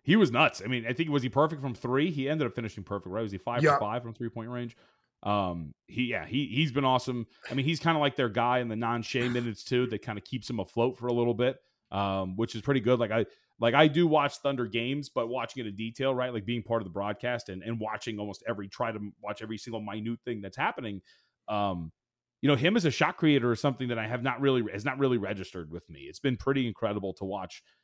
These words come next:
Speaker 1: uh, him in terms of his offense and the way he can create his own shot and score on his own in isolation.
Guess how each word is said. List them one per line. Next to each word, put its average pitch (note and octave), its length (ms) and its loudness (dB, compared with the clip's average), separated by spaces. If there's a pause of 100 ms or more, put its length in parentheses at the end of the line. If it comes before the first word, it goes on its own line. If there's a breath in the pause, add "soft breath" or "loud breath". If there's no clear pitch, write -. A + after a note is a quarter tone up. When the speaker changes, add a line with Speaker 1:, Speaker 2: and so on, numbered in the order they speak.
(120)
Speaker 1:
uh, F2+ 140 -4
him A#2+ 260 0
in G#2+ 60 -6
terms A2+ 260 -4
of F#2+ 140 -2
his G#2 260 -2
offense G2+ 480 -2
and F#2 80 -6
the F#2+ 60 -4
way A2 100 2
he A2 100 -2
can F#2+ 120 -12
create G#2 260 -2
his G2+ 120 -4
own G#2 120 -4
shot G2+ 280 -4
and F#2 100 -12
score G#2 280 -2
on G2 80 -4
his F2+ 140 -2
own G2 220 -2
in F#2+ 80 -6
isolation. F#2 640 -4